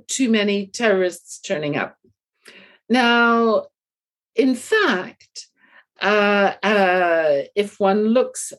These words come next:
at the, um, prosecutions in France in respect of the terrorism attacks, and we've recently finished one of the prosecutions relating to the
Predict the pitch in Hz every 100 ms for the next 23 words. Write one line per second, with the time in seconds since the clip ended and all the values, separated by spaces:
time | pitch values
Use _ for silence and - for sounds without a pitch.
0 | - 185 180 - - - - - 185 196
1 | 190 185 185 190 _ _ _ _ - 165
2 | 165 156 165 135 - - - - _ -
3 | 254 254 226 339 320 262 247 233 208 208
4 | 196 156 202 190 180 - 220 220 185 -
5 | 226 196 214 196 196 185 190 185 - -
6 | 156 147 151 175 180 - - 139 - 269
7 | 254 233 - - _ - - - - 190
8 | 190 185 170 - 185 185 170 180 180 -
9 | 156 151 - 170 170 180 196 190 147 127
10 | 113 _ - _ _ - 185 165 165 165
11 | 170 160